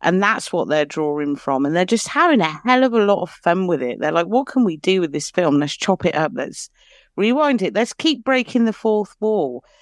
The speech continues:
Because I guess in one way, a lot of those directors at famu, which the director wasn't here, did get exposure to certain Western films. A lot of them were working in their own, just their own total little bubbles.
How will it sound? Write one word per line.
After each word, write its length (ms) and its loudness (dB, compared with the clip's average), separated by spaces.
Because 420 0
I 200 0
guess 380 0
in 140 2
one 280 2
way, 480 0
a 80 -2
lot 220 2
of 100 -6
those 320 -2
directors 680 -2
at 80 -2
famu, 760 0
which 260 -8
the 80 -10
director 440 -2
wasn't 480 -4
here, 520 -2
did 240 0
get 200 0
exposure 560 -2
to 180 -10
certain 560 -4
Western 460 -4
films. 320 -4
A 40 0
lot 200 0
of 80 -4
them 180 0
were 80 -4
working 500 -4
in 140 0
their 240 -2
own, 540 -4
just 280 -8
their 260 2
own 240 -2
total 440 -2
little 360 0
bubbles. 540 0